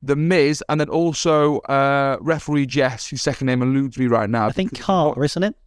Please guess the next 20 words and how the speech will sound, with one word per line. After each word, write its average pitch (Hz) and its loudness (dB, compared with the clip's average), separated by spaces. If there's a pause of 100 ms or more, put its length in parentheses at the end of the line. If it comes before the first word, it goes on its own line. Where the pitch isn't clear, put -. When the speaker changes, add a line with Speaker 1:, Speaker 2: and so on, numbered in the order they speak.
(540)
Speaker 1:
if 151 -2
you 143 -2
watch 151 0
it 135 -4
back, 135 0
she 160 -6
carries 139 0
a 127 4
lot 139 2
of 123 -4
the 127 -4 (600)
information 139 0
to 131 -4
Snoop 135 -2
and 123 0
to 127 -2
Miz 127 0
and, 127 0
and, 123 -2
oh, 156 2